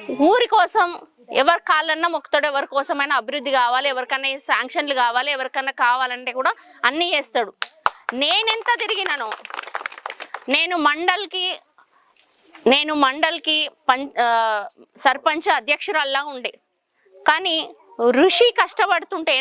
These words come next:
నాకు అనిపిస్తుండే ఈ పిల్లగాడు ఏదో ఒక రోజు మంచి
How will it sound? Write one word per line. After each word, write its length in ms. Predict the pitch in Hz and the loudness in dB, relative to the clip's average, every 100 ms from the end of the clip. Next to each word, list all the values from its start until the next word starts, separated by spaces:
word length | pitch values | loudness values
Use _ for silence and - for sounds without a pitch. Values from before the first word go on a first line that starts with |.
| 320 | 0
నాకు 140 | 320 294 | -2 -4
అనిపిస్తుండే 520 | 339 440 453 392 277 - _ _ _ | -4 -4 -2 0 -2 -6 _ _ _
ఈ 100 | 311 339 359 | -4 0 2
పిల్లగాడు 440 | 330 359 392 381 320 | 2 4 2 0 0
ఏదో 160 | 330 381 349 | 2 2 2
ఒక 80 | 339 339 | 2 0
రోజు 140 | 370 330 302 | 0 -6 -6
మంచి 300 | 381 - | -4 2